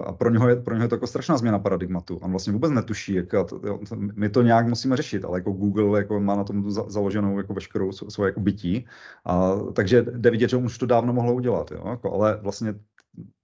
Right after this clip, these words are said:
co určitě probíhá, je to testování, jak to ti uživatelé budou jako přijímat, protože to je, to je jako změna, kde jako fakt dvacet let nějakým způsobem, co to je vyhledávání, jo? To je sloveso Google, jo? Gu-, Google it. Eh, tak se vlastně oni jako předefinují to, jakým způsobem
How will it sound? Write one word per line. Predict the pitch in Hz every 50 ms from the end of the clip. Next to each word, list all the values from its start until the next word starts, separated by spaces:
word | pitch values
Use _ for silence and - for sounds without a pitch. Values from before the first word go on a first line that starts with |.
| _ _ _ _ _ _ -
co | - 117
určitě | 131 127 - - - 135
probíhá, | - - 120 104 107 113 113 113 113
je | 110
to | 110 120
testování, | 104 - - _ 120 110 107 107 107 110
jak | 107 104
to | 107 - 104
ti | 92 -
uživatelé | 107 101 107 104 101 104 104 101
budou | 92 101 101 101 101
jako | 104 101 104 98
přijímat, | - - - 101 92 92 98 92 - _ _ - - - _
protože | _ 101 98
to | 92 123
je, | 120 107
to | 120 113 - 117
je |
jako | 104 - 123
změna, | 113 117 117 117 113 113 110 110 110
kde | 110 107 113
jako | 110 110 107 104 104
fakt | 104 - 107 101
dvacet | 101 107 104 - 110 107
let | 107 101
nějakým | 104 101 98 107 104
způsobem, | - - - 120 110 104 104 104 -
co | _ - 135
to | 127 135
je | 127
vyhledávání, | 120 107 110 113 110 107 110 107 104 104 101 101 104 104
jo? | 101 101
To | 104 107
je | 107 -
sloveso | - - 127 120 117 117 120 - 85 80
Google, | 80 90 104 101 85 87 - - 85 85
jo? | 87 90 98 110
Gu-, | 104 95 95 95
Google | 90 92 92 92 98 95 92
it. | 92 - _ - - - - - - - - _ -
Eh, | 95 92 92 92
tak | 95 101 101 -
se | - 107
vlastně | 104 104 104 117 113
oni | 110 110 113
jako | 110 95 -
předefinují | - - - 113 120 117 - 113 113 113 113
to, | 110 113
jakým | 107 104 110 107
způsobem | - - - 120 113 110